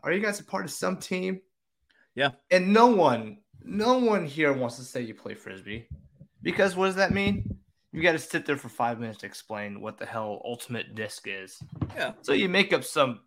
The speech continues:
Speaker 1: bull crap that either disinterests them right away or something that requires, you know,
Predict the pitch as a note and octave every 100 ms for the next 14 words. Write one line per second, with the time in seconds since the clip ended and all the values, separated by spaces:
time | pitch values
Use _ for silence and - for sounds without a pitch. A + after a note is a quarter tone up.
0 | _ _ _ _ C3+ C3+ A#2+ - A2+ C3
1 | A2 B2+ B2 A#2+ A#2 - C3+ - B2+ B2
2 | C3+ - C3 C3 B2+ B2 B2 C#3+ F3+ -
3 | _ _ _ _ - C#3 C3+ C3+ E3+ E3+
4 | E3 C#3 D#3+ D#3 D3+ D#3 C#3+ - _ _
5 | _ D#3 A#2+ G#2